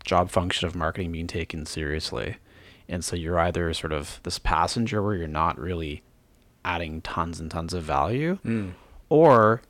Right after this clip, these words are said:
Speaker 1: you're actually gonna be pretty proactive and you are adding value. So I think i-, if you're in that camp, awesome. But you have a big time responsibility then when you're driving through and pushing into new audiences, new markets.
Speaker 2: Mm-hmm.
Speaker 1: I saw this thing the other day as a side note. It was like,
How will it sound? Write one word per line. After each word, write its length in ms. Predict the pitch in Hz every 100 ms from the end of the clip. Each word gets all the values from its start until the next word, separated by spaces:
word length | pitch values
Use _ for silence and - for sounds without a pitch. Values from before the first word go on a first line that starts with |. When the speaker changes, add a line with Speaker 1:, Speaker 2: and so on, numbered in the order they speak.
| _
Speaker 1:
you're 200 | 113 113
actually 260 | 104 - 107
gonna 80 |
be 80 | 98
pretty 180 | 92 98
proactive 560 | - 101 95 92 - -
and 100 | 87
you 140 | 87
are 180 | 117 151
adding 300 | 135 82 80
value. 380 | 73 69 71 -
So 160 | -
I 40 | 107
think 280 | 98 95 - _ _ _ - _ _
i-, 40 |
if 280 | 113 127 113
you're 140 | 117 113
in 80 |
that 200 | 104 90
camp, 380 | - 104 80 - - - -
awesome. 420 | 71 - 78 123 - - _ _ _ -
But 260 | 117 - - - _ _
you 140 | 110 113
have 120 | 123
a 80 | 110
big 220 | 110 104
time 260 | 120 104
responsibility 760 | 98 - 98 92 92 87 92 92
then 180 | 87 80
when 100 | 85
you're 140 | 90
driving 560 | 90 - 85 95 101 95
through 260 | - 92
and 100 | 92
pushing 300 | 90 95 -
into 240 | 92 90 -
new 240 | 80 87
audiences, 640 | 82 82 87 - 85 82
new 120 | 95 90
markets. 600 | 80 80 160 165 - -
Speaker 2:
Mm-hmm. 200 | 98 113 - - - -
Speaker 1:
I 40 |
saw 100 | -
this 140 | 175
thing 100 | -
the 60 | 101
other 100 | 85
day 60 | 82
as 100 | 85
a 60 |
side 260 | - 87 87
note. 120 | 87
It 60 | 92
was 140 | -
like, 200 | 82 -